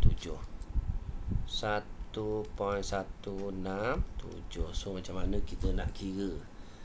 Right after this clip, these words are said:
So, yang ni seperti biasalah. Yang ni bawa datang pergi sebelah, eh. Bawa pergi sebelah. Yang ni bawa turun bawah, senang. Boleh?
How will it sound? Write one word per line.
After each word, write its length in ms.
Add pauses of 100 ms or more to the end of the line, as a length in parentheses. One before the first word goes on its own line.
(140)
So, 160
yang 240
ni 320
seperti 480
biasalah. 640 (320)
Yang 240
ni 160
bawa 160
datang 400
pergi 160 (160)
sebelah, 240
eh. 240
Bawa 240
pergi 240
sebelah. 320
Yang 240
ni 80
bawa 160
turun 320 (720)
bawah, 320
senang. 400 (560)
Boleh? 400